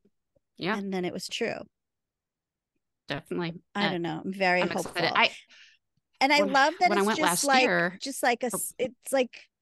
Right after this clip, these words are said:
Speaker 2: it's not doing any harm if it's real, right? Like, we haven't
Speaker 1: Right.
Speaker 2: heard of it, like, terrorizing towns and, <sighs> but then there's the part of me that's like, if they do find it, like,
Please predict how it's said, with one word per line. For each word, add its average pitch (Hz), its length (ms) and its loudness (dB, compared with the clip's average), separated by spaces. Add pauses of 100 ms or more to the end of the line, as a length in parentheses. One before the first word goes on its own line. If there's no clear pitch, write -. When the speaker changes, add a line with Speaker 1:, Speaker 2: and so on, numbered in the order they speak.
(220)
Speaker 2:
it's - 200 -2
not 311 200 2 (100)
doing 277 300 2
any 240 160 0
harm 214 440 0
if - 180 -6
it's - 180 -8
real, 180 360 -4
right? 196 420 2
Like, 202 320 0 (320)
we 233 140 -2
haven't 233 260 0
Speaker 1:
Right. 147 160 2
Speaker 2:
heard 220 240 -2
of 202 100 -6
it, 202 200 -4
like, 196 400 -6 (100)
terrorizing 233 840 -4
towns 214 960 -2 (440)
and, 190 400 -2 (600)
<sighs> 226 180 -4
but 254 120 -4
then 302 120 -2
there's 302 160 -2
the 240 80 -8
part 247 240 -2
of 233 60 -6
me 233 100 -6
that's 202 240 -6
like, 190 200 -8
if - 100 -14
they 190 200 -8
do 214 180 -6
find 190 340 -8
it, 185 120 -8
like, 180 240 -8